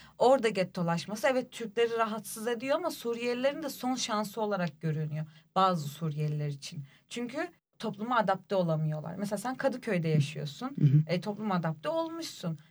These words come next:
Speaker 1: Çünkü Kadıköy'e nasıl adapte oldun? Şimdi, şimdi ben de onu söyleyeyim. Sana bir analiz yapayım.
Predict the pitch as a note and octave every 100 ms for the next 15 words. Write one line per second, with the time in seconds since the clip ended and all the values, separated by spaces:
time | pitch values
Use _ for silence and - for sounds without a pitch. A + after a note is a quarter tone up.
0 | _ G#3+ A3 A#3+ A#3+ A3 B3+ C4 C4 C#4+
1 | - E3 D#3+ D3 - C#3 C#3 A3+ - F#3
2 | - F3 G#3 G#3 G#3 A3 A3 F#3 D#3+ E3+
3 | A3 A3 G3 A3+ G#3 - - G3 A3+ -
4 | A3+ F3 E3 - G3 C4+